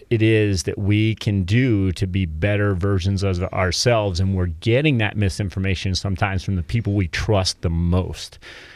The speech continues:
And we have to understand that if we're, especially when we are coaches out there, and we have to understand that as parents too. I, you know, there's constantly going over things with my daughter to give her a healthy outlook on,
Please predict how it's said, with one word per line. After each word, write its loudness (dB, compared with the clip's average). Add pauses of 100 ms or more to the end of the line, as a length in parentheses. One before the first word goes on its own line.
(120)
And 0
we 4
have 2
to -2
understand 0
that 0
if -4
we're, 0
especially 0
when 2
we 0
are -2
coaches -2
out 0
there, 0 (340)
and 0
we -4
have -4
to 2
understand 0
that 0
as 0
parents -2
too. -2
I, -2
you 2
know, 2
there's 0 (340)
constantly 0 (300)
going 2 (180)
over 2
things 2
with -2
my 0
daughter 2
to -8
give 0
her -2
a -4
healthy 0
outlook -2 (320)
on, 2